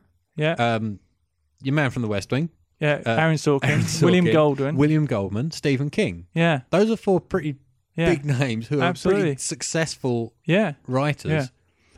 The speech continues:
Speaker 1: And then
Speaker 2: Good at
Speaker 1: y-,
Speaker 2: what they do.
Speaker 1: and then you think of things like Spinal Tap, where you've got a group of brilliant improvisers
Speaker 2: Yeah.
Speaker 1: and the people who got around him.
Speaker 2: Yeah.
Speaker 1: Yeah, yeah, no, you're right. I think that's a real, g-, a really good key, actually.
Speaker 2: They say it's all in the script when
Speaker 1: Yeah.
Speaker 2: you're, uh,
Speaker 1: No,
Speaker 2: when it comes to
Speaker 1: seriously,
Speaker 2: making
Speaker 1: yeah.
Speaker 2: a movie. So,
Speaker 1: Yeah.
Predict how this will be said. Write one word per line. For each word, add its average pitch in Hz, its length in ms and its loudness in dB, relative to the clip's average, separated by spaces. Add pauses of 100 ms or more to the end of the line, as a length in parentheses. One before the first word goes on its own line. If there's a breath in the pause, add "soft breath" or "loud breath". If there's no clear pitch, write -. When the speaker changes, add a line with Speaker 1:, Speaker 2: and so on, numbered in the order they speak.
Speaker 1:
And 175 120 4
then 185 160 4
Speaker 2:
Good 185 160 6
at 160 80 2
Speaker 1:
y-, 135 60 0
Speaker 2:
what 131 140 0
they 123 160 -2
do. 120 240 0
Speaker 1:
and 165 200 2
then 170 160 2
you 160 100 2
think 165 260 -4
of 143 120 -6
things 151 240 -6
like 127 220 -6
Spinal 131 400 -8
Tap, 127 240 -8
where 120 100 -8
you've 135 120 -6
got 110 180 -6
a - 40 -10
group 147 340 -6
of 127 260 -14
brilliant 147 400 -2
improvisers 143 680 -8
Speaker 2:
Yeah. 175 120 2
Speaker 1:
and 151 80 0
the 143 40 -4
people 139 360 -2
who 135 60 -8
got 127 260 -6
around 135 340 -6
him. 110 160 -12
Speaker 2:
Yeah. 170 160 -2 (420 soft breath)
Speaker 1:
Yeah, 175 280 0
yeah, 208 160 0
no, 185 140 0
you're 180 180 -2
right. 196 200 -2
I - 60 -8
think 175 220 -8
that's 160 180 -8
a 151 60 -6
real, 147 220 -4
g-, 139 220 -12
a 143 120 -6
really 151 200 -2
good 131 200 -6
key, 151 240 -4
actually. 127 380 -12
Speaker 2:
They 156 80 -6
say 175 220 -8
it's 156 140 -10
all 165 160 -4
in 160 120 -4
the 151 40 -4
script - 480 -10
when 151 80 2
Speaker 1:
Yeah. 160 160 2
Speaker 2:
you're, 127 200 -2
uh, 170 40 6
Speaker 1:
No, 196 120 8
Speaker 2:
when 185 40 4
it - 40 2
comes - 20 0
to 120 60 -2
Speaker 1:
seriously, 202 380 4
Speaker 2:
making 175 200 2
Speaker 1:
yeah. 175 100 2
Speaker 2:
a 127 40 0
movie. 104 240 -4
So, - 200 -4
Speaker 1:
Yeah. 151 340 2